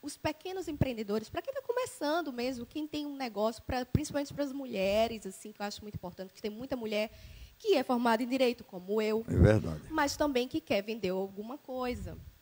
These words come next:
Speaker 2: Tem,
Speaker 1: quer
Speaker 2: tem.
Speaker 1: ter um, um outro negócio.
Speaker 2: É verdade.
Speaker 1: Ah, não,
Speaker 2: Paralelo,
Speaker 1: eu
Speaker 2: né?
Speaker 1: gosto, eu gosto muito, por exemplo, de, eu faço, eu go-, queria ter uma doceria também.
Speaker 2: Isso.
Speaker 1: Eu queria ter uma loja de sapato, de roupa, e
Speaker 2: Isso.
Speaker 1: aí, pronto.
Speaker 2: Muito bem.
Speaker 1: Também, entendeu?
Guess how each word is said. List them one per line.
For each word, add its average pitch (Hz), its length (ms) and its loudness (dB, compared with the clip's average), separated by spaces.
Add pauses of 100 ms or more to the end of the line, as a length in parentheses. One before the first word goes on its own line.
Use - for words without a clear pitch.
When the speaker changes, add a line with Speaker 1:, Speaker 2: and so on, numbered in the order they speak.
(140)
Speaker 2:
Tem, 98 240 2
Speaker 1:
quer 202 180 8
Speaker 2:
tem. 95 80 6
Speaker 1:
ter - 140 2
um, 226 220 -8
um 226 160 -12
outro 214 220 -4
negócio. 220 580 0 (140)
Speaker 2:
É - 20 -18
verdade. 98 400 -6
Speaker 1:
Ah, - 160 2
não, 131 120 8
Speaker 2:
Paralelo, 107 180 8
Speaker 1:
eu 359 100 8
Speaker 2:
né? - 60 4
Speaker 1:
gosto, 294 320 6
eu 311 60 4
gosto 277 340 2
muito, 285 280 0
por 233 220 2
exemplo, 226 560 0
de, 220 460 -4
eu - 100 0
faço, 214 340 -2 (600)
eu 202 180 4
go-, 214 220 0
queria 247 200 -2
ter 262 60 0
uma 262 120 -2
doceria 208 580 -4
também. 180 500 -2 (100)
Speaker 2:
Isso. 117 300 -6
Speaker 1:
Eu 220 80 6
queria 233 220 2
ter 226 120 -4
uma 226 140 -4
loja 202 300 -4
de 180 100 -18
sapato, 220 640 0
de 185 140 -8
roupa, 110 420 10
e 107 60 10
Speaker 2:
Isso. 90 80 8
Speaker 1:
aí, - 200 4 (220)
pronto. 392 340 6
Speaker 2:
Muito - 220 6
bem. - 120 4
Speaker 1:
Também, 294 280 -2
entendeu? 254 440 0